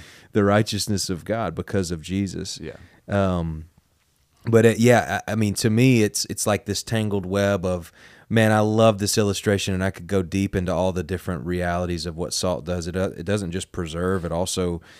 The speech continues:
Speaker 1: it does all
Speaker 2: Yeah,
Speaker 1: these other
Speaker 2: yeah.
Speaker 1: things too, you know. And, um, but I don't know how, how effective that is, you know.
Speaker 2: Yeah, I think, like, the way you communicated on Sunday about basically, you know, the, the usefulness of salt, like,
Speaker 1: Yeah.
Speaker 2: you know,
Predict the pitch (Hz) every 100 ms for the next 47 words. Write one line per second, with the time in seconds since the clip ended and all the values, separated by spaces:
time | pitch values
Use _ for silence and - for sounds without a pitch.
0 | - - - 107 113 104 107 101 90 101
1 | 98 80 101 98 85 - 110 104 104 101
2 | 104 104 101 90 82 - - - _ -
3 | 92 87 82 87 87 87 87 85 87 85
4 | 76 - - 80 78 - 76 - 71 73
5 | 76 76 80 - - _ 131 - - 95
6 | - - 104 82 98 127 117 - _ -
7 | 101 92 98 107 104 - 92 92 92 82
8 | 80 - 85 82 78 78 78 - 90 90
9 | 92 - 87 78 _ _ - 82 - _
10 | _ - 107 95 80 - _ _ 101 90
11 | 87 95 - - 85 69 - - - -
12 | 82 - - - - 78 80 82 _ -
13 | 82 73 -